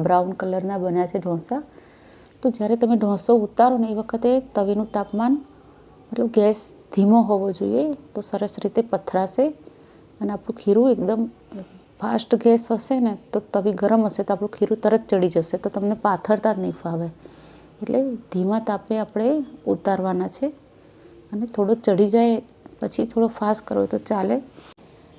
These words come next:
અહીં જ્યારે આપણે ઢોસો પાથરીએ ને, ત્યારે આપણે તવીનું તાપમાન થોડું ઠંડુ હોવું જોઈએ, બસ એટલું જ ધ્યાન રાખવાનું છે. એનાથી વધારે કશું ધ્યાન રાખવાની જરૂર નથી. અને ઢોસો ચડી ગયા પછી થોડો તમે ફાસ્ટ કરવો હોય તો કરી શકો છો.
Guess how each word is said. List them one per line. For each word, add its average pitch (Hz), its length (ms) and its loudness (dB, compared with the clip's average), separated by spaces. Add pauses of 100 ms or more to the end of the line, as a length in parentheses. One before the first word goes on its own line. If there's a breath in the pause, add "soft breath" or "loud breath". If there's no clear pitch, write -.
અહીં 233 240 4
જ્યારે 233 280 4
આપણે 240 220 4
ઢોસો 202 380 2
પાથરીએ 226 540 0
ને, 202 100 -6
ત્યારે 196 340 -2
આપણે 220 220 -2
તવીનું 196 420 -2
તાપમાન 202 540 -2 (460 loud breath)
થોડું 208 300 2
ઠંડુ 185 340 0
હોવું 175 260 2
જોઈએ, 196 300 0 (100)
બસ 185 320 -2
એટલું - 280 -2
જ 185 40 -8
ધ્યાન 175 240 2
રાખવાનું 175 420 -4
છે. - 160 -4 (560 loud breath)
એનાથી 196 220 4
વધારે 214 480 2 (140)
કશું 190 280 -4
ધ્યાન 185 280 -2
રાખવાની 180 380 -4
જરૂર 170 320 -4
નથી. 175 360 -4 (720 loud breath)
અને 233 180 0
ઢોસો 240 540 -2 (200)
ચડી 180 220 2
ગયા 208 160 0
પછી 214 240 -4
થોડો 202 220 -4
તમે 208 240 -2
ફાસ્ટ 190 420 -6
કરવો 180 240 0
હોય 196 140 -2
તો 247 160 -4
કરી 190 300 -4
શકો 185 300 -6
છો. 285 280 -2